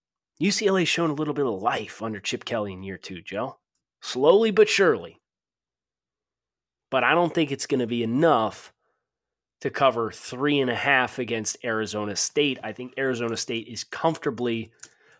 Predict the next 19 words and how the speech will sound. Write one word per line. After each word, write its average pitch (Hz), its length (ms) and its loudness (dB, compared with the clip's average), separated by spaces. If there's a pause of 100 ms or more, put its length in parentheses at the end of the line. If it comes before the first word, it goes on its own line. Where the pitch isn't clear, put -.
the 101 60 -12
better 90 220 -8
football 147 540 4
team, 143 400 -4 (500)
and 107 100 -10
I 104 100 -6
think 113 220 -8
they 113 120 -4
will 101 220 -4
win 110 260 -6
this 101 200 -8
game 101 280 -8
by 95 120 -4
more 98 240 -10
than 98 120 -14
three - 220 -16
and - 100 -16
a - 20 -16
half. - 120 -20